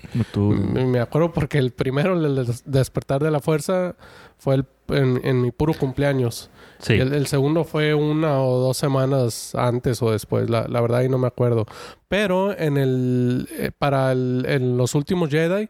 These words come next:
Speaker 2: sí soltaron un, un tipo detrás de cámaras.
Speaker 1: Sí.
Speaker 2: Eso sí me
Speaker 1: Ujú.
Speaker 2: acuerdo.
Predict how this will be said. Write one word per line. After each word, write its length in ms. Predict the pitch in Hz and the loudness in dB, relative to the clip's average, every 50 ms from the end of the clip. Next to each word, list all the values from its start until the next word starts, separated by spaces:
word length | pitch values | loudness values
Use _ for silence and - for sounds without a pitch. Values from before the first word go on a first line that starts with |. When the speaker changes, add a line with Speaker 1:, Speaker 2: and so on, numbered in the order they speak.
| - - - - - | -10 -16 -20 -20 -12
Speaker 2:
sí 160 | - - 170 156 | -6 -2 -2 -2
soltaron 560 | - 190 170 - - 156 156 165 170 165 156 | 0 0 -2 0 0 0 0 0 2 2 2
un, 160 | 156 156 156 | 2 0 0
un 640 | 156 156 151 147 143 139 147 143 147 151 151 147 139 | 0 0 0 0 0 0 0 2 2 2 2 0 0
tipo 320 | - 147 - - 165 143 | -2 -2 0 2 2 2
detrás 280 | 131 - - 131 135 131 | 2 0 0 0 0 0
de 120 | 143 - | -2 -2
cámaras. 600 | - 131 123 123 123 113 110 104 - - - - - | -2 0 0 0 0 0 -2 -4 -6 -8 -10 -8 -4
Speaker 1:
Sí. 200 | - 143 139 139 131 | -2 0 0 0 0
Speaker 2:
Eso 240 | 135 131 127 127 143 | 0 0 0 0 0
sí 100 | 131 147 | 0 0
me 100 | 139 139 | 0 0
Speaker 1:
Ujú. 80 | 123 117 | 2 2
Speaker 2:
acuerdo. 280 | 127 117 113 107 104 | 2 0 0 0 -4